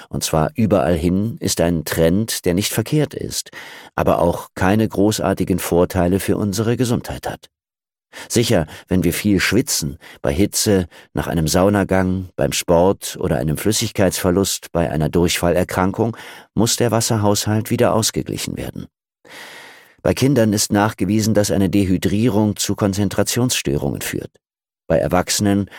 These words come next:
kann ein Flüssigkeitsmangel müde machen, auch klagen wir häufig über Kopfschmerzen, wenn wir deutlich zu wenig trinken. Eine ausreichende Flüssigkeitszufuhr schützt zudem vor Nierensteinen und wiederkehrenden Blasenentzündungen.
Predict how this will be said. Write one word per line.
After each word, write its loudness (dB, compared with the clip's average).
kann 0
ein 2
Flüssigkeitsmangel 0
müde 2
machen, 0
auch 0
klagen 2
wir 2
häufig 0
über 2
Kopfschmerzen, -2
wenn 0
wir 2
deutlich 0
zu -2
wenig -2
trinken. -10
Eine 2
ausreichende 2
Flüssigkeitszufuhr 0
schützt -2
zudem 2
vor 0
Nierensteinen 0
und 0
wiederkehrenden 2
Blasenentzündungen. -2